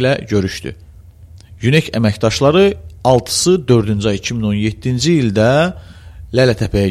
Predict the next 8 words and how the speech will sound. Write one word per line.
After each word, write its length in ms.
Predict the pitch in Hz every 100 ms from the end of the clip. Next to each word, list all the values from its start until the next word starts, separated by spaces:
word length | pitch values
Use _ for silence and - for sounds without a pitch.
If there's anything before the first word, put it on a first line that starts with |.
| 101
gediblər 480 | 113 135 170 190 196 - - - -
və 160 | 117 - - 180
orada 320 | 180 196 240 -
olan 320 | 156 160 165 165
təəssüratları 720 | 143 - 123 117 120 131 123
bölüşməkdən 720 | 113 104 113 104 98 135 165
ötürü 260 | 165 185 220 - - - - -
universitetimizin 1040 | 143 151 - 143 - 135 117 107 143 170